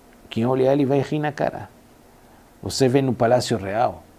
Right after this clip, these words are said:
e traz um sanduíche? Você acha que aqui não tem comida? Quando Am Israel saiu do Egito,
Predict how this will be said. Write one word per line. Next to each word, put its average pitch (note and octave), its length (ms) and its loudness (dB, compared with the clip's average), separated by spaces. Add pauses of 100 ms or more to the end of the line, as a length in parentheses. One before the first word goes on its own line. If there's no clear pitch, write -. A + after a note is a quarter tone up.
(180)
e - 20 -16
traz A2 280 -4
um G2 80 -6
sanduíche? G2 580 -8 (260)
Você - 140 -2
acha - 160 -4
que - 80 -8
aqui B2+ 180 -6
não A2+ 120 -4
tem A#2+ 160 -6
comida? G2+ 480 -10 (1700)
Quando A2 260 0
Am C#3 160 2
Israel C#3+ 640 2
saiu C#3 480 2
do C#3 180 2
Egito, B2+ 600 -2